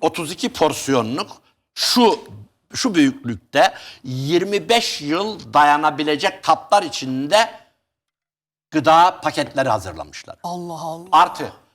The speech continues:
Speaker 1: e, e, geçen sene Chicago'dan, e, Houston'a, Houston'a yirmi yedi saat araba kullandım. Am-, oralarda, e, Amerikalı arkadaşlarım var, profesör arkadaşlarım var,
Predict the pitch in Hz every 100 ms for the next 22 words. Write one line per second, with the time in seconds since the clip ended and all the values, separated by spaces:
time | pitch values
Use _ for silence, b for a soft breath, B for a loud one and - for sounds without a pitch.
0 | _ _ _ 123 123 117 110 107 101 80
1 | 107 101 143 - 220 - 156 131 - _
2 | _ _ _ - - 156 196 196 170 127
3 | 139 214 - _ _ _ 110 113 107 240
4 | - 143 190 - _ _ _ _ _ 190
5 | 202 156 151 151 117 127 165 175 190 196
6 | 269 - 165 185 - 156 156 156 127 117
7 | 104 90 87 _ _ _ _ 135 160 156
8 | 180 175 143 135 208 - _ _ _ -
9 | 127 127 127 139 160 156 147 156 143 143
10 | 139 143 135 123 107 131 107 123 123 120
11 | 120 107 127 117 117 120